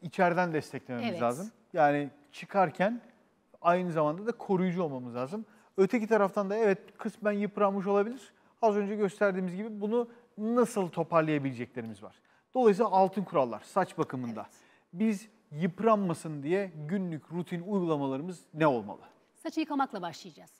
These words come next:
Speaker 2: Saçın ihtiyacı olduğu şey su ve nem. Nereden gelecek bu? Yıkadığım zaman gelecek saçıma. Her gün her gün yıkamayacağım evet belki ama yıkadıktan sonra deri, de-, temiz bir saç derisinden çıkan sağlıklı saçı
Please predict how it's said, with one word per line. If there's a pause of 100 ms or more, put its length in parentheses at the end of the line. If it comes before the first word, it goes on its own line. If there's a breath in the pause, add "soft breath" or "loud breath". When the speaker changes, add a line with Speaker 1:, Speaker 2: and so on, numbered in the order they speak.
(260)
Speaker 2:
Saçın
ihtiyacı
olduğu
şey (120)
su
ve
nem. (160)
Nereden
gelecek (100)
bu? (140)
Yıkadığım
zaman
gelecek
saçıma. (260 soft breath)
Her
gün
her
gün
yıkamayacağım
evet
belki
ama (240 loud breath)
yıkadıktan
sonra
deri,
de-,
temiz
bir
saç
derisinden
çıkan
sağlıklı
saçı